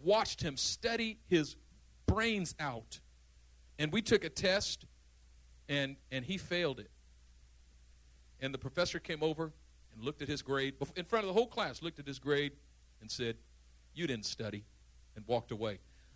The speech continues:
I wanted to jump up and say, "Hold on a second. I watched this man study." You know, I wanted to kinda just get his back right there.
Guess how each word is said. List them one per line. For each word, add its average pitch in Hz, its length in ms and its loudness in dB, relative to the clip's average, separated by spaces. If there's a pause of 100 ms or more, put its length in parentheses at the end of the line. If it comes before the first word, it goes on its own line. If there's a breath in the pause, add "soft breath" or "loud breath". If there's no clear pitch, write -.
(120 soft breath)
I 220 100 4
wanted 208 300 4
to 131 80 -6
jump 175 400 -2
up 170 180 0
and 123 160 -4
say, 135 200 0
"Hold 359 260 10
on 440 160 8
a - 40 6
second. - 420 4 (1040)
I 320 140 8 (140)
watched 392 320 6
this 294 220 0
man 233 220 2
study." 160 420 2 (640)
You 151 60 -4
know, 165 60 6
I 220 80 8
wanted 277 280 4
to 185 60 0
kinda 175 240 0
just 151 200 -8 (160)
get 226 140 0
his 190 140 6
back 262 380 2
right 165 240 4
there. 113 280 0